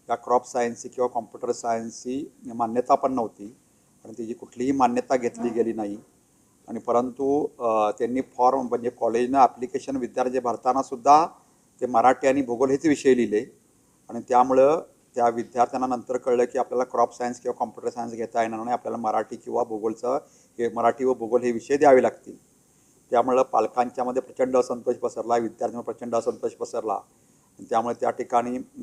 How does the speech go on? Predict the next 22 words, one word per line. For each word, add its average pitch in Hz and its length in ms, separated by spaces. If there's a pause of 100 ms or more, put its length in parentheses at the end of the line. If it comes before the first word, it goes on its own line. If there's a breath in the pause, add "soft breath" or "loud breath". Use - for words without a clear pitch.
अ, 107 400 (200)
मोठा 107 340
जमाव 123 320
जमला. 104 360 (600)
पोलीस 120 320
यंत्रणेला 117 400
पाचारण 120 400
करण्यात 110 300
आलं. 101 220 (680)
त्यानंतर, 120 520
अ, 123 280 (100)
त्यांनी 123 340
विभागीय 120 480
मंडळ 120 220
आणि 120 140
राज्य 117 260
मंडळाला 117 280
संपर्क 120 360
साधला. 110 260
पालकांनी 113 480
किंवा - 220
तिथल्या, 117 400